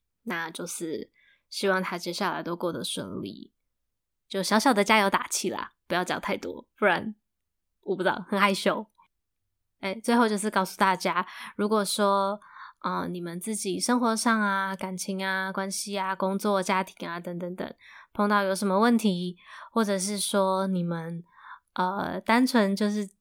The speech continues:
听到今天的内容，可能有同感，想要分享的话呢，都可以在 Apple Podcast，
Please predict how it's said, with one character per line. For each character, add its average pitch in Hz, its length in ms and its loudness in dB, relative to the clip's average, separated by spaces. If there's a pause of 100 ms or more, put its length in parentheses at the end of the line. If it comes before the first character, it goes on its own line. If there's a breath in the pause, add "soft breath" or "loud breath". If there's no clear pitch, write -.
听 220 180 4
到 214 180 8
今 202 200 2
天 196 400 0 (200)
的 190 160 4
内 202 220 4
容， 180 320 0
可 190 120 -2
能 180 520 0
有 185 160 6
同 180 260 0
感， 202 340 2 (480)
想 190 140 -4
要 196 100 6
分 233 180 2
享 185 240 0
的 165 100 -2
话 196 260 2
呢， 170 320 -8 (1000 loud breath)
都 190 160 2
可 214 140 -2
以 185 80 2
在 180 280 4
Apple 190 320 2
Podcast， 185 640 0